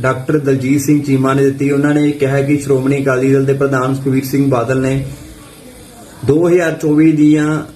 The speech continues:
ਸੰਸਦੀ ਚੋਣਾਂ ਦਾ ਉਮੀਦਵਾਰ ਵਜੋਂ ਪਾਰਟੀ ਦੇ ਸੱਤ ਸੀਨੀਅਰ ਆਗੂਆਂ ਨੂੰ ਸੂਚੀ ਦਾ ਐਲਾਨ ਜਿਹੜਾ ਕੀਤਾ ਗਿਆ ਵਾ। ਖਾਲਸਾ ਸਿਰਜਣਾ ਦਿਵਸ ਦੇ ਇਤਿਹਾਸਕ ਅਤੇ ਪਵਿੱਤਰ ਦਿਹਾੜੇ ਨੂੰ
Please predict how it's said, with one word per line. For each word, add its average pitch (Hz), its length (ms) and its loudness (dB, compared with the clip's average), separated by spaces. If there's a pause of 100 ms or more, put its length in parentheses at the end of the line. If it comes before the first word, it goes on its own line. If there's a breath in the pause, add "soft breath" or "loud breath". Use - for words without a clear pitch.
(200)
ਸੰਸਦੀ 151 400 0
ਚੋਣਾਂ 147 320 0
ਦਾ 147 120 2
ਉਮੀਦਵਾਰ 139 480 0
ਵਜੋਂ 135 340 0
ਪਾਰਟੀ 127 320 -4
ਦੇ 143 140 0
ਸੱਤ 143 340 -4
ਸੀਨੀਅਰ 143 360 0
ਆਗੂਆਂ 127 280 0
ਨੂੰ 143 120 0
ਸੂਚੀ 131 280 -2
ਦਾ 135 120 2
ਐਲਾਨ 123 320 0
ਜਿਹੜਾ 123 220 0
ਕੀਤਾ 123 400 -2
ਗਿਆ 120 180 0
ਵਾ। 127 120 0
ਖਾਲਸਾ 120 460 -2
ਸਿਰਜਣਾ 127 380 0
ਦਿਵਸ 123 320 2
ਦੇ 131 120 2
ਇਤਿਹਾਸਕ 127 560 0
ਅਤੇ 131 140 -2
ਪਵਿੱਤਰ 123 380 -2
ਦਿਹਾੜੇ 120 380 0
ਨੂੰ 127 220 -2